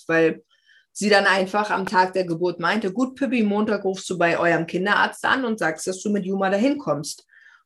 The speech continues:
Und da habe ich dabei angerufen und da meinten die, „Nö, machen keine U zwei.“ Ich sag, „Wollt ihr mich <laughs> veräppeln? So, ich bin mit Ava bei euch und überhaupt.“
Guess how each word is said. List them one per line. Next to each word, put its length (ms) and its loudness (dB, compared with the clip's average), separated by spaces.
Und 80 0
da 60 8
habe 80 4
ich 60 -4
dabei 200 6
angerufen 640 2
und 120 -2
da 80 0
meinten 280 -2
die, 100 -6
„Nö, 380 -2
machen 240 -2
keine 240 -2
U 120 -4
zwei.“ 360 -4
Ich 140 -14
sag, 160 -10
„Wollt 100 0
ihr 60 -2
mich 280 -8
<laughs> 280 -12
veräppeln? 480 2
So, 60 0
ich 140 -4
bin 120 -2
mit 120 -2
Ava 340 2
bei 260 2
euch 260 -4
und 80 -4
überhaupt.“ 420 -2